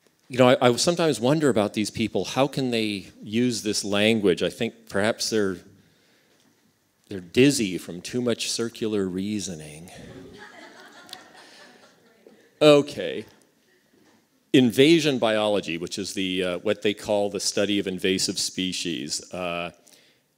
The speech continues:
it stands or falls on this concept of native or alien. So I'll take a few minutes to, uh, uh, to, to sort of dismantle that. Let's see,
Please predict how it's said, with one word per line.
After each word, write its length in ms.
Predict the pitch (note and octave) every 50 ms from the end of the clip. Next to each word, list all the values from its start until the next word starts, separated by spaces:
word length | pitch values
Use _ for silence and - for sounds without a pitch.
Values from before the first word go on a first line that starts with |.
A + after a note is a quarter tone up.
| _ _ -
it 140 | A2+ G2+ -
stands 540 | - - - C#3 C#3 D3 D3+ D3+ C#3 A2 A#2
or 100 | G#2+ F#2+
falls 760 | - - - A#2+ A#2 A2+ G#2+ F#2+ D2+ B1 C2+ E2 A2+ -
on 220 | - A#2 G#2 G2+ G2
this 180 | G2 G2 -
concept 680 | - - G#2 A2 G#2 G#2+ A2 G#2+ - - F#2+ F2+ - -
of 140 | G2+ F2 F2
native 560 | F#2 F2+ G2 G#2 A2+ A#2 A#2 A#2 A2+ G#2 - -
or 180 | G#2 F#2 F2+ -
alien. 580 | G2+ F#2 F#2+ F#2+ F#2+ F2+ E2+ D2 B1+ C2 A#1 D2+
So 140 | - - F#2
I'll 60 | F#2
take 220 | - A#2+ A2+ -
a 40 | A2
few 220 | - - A2 G#2
minutes 420 | G2 G#2 G2+ G2 G2 - - - -
to, 340 | - - G2 F#2 F2+ F2 E2+
uh, 300 | E2+ E2+ E2+ E2 E2+ E2 - - - _ _ _ _ _ - - - - - _ _ _ _ _ _ - - _ _ _ - D#3
uh, 260 | G#2 D2+ A1 B1+ C#2+ - - - _ _ _ - - _ - - -
to, 180 | - - - - - _ - _ _ _ _ _ _ _ _ _ _ _ -
to 60 | -
sort 180 | - - A2 G2
of 180 | F2+ E2 F2
dismantle 760 | - G#2 F2+ - - F2+ F2 F2+ F#2 F2+ E2+ - F#2 E2 D#2 D#2
that. 380 | - D2+ C#2 D2+ E2 F2+ - _ _ _ _ _ _ _ _ _ _ _ _ _ _ _ _ _ _ _ _ _ _ _ _ _ _ _ _ _ _ _ _ _ _ _ _ _ _ _ _ _ _ _ _ _ _ _ _ _ _ _ _ _ _ _ _ _ _ _ _ _ _ _ _ _ _ _ _ _ _ _ _ _ _ _ _ -
Let's 160 | _ _ -
see, 180 | - F2 D2+